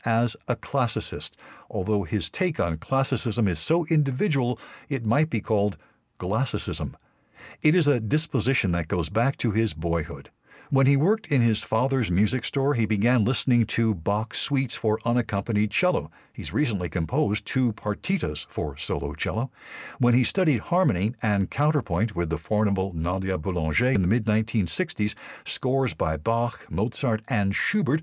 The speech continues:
whom he once called his favorite composer, they share a birthday, reigned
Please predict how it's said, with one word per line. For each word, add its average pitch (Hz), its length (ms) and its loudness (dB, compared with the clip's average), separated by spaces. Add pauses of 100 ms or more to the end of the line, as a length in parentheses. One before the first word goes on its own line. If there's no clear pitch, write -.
(200)
whom 147 180 2
he 143 80 4
once 151 300 0
called 160 300 2
his 147 180 0
favorite 156 480 0
composer, 123 600 0
they 82 140 -4
share 76 240 -2
a 67 60 -4
birthday, 92 400 -2 (260)
reigned 131 480 2